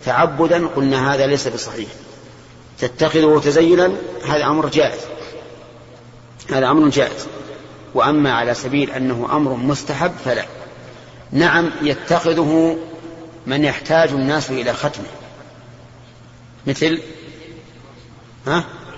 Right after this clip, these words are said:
مثل السلطان <clears throat> أو عالم يحتاج الناس إلى ختمه، أو قاضي، أو أمير، أو أحد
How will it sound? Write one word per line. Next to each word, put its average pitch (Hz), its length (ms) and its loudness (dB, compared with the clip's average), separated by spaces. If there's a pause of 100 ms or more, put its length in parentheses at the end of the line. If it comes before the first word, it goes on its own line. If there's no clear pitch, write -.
(420)
مثل 190 180 2
السلطان 147 640 0 (720)
<clears throat> 190 200 6
أو 139 100 6
عالم 135 380 2 (100)
يحتاج - 220 -6
الناس 123 200 -4
إلى 120 100 -2
ختمه، 131 400 -2 (480)
أو 131 380 4 (460)
قاضي، 131 480 2 (640)
أو 117 180 2
أمير، 131 500 0 (540)
أو 120 480 2 (420)
أحد 156 280 2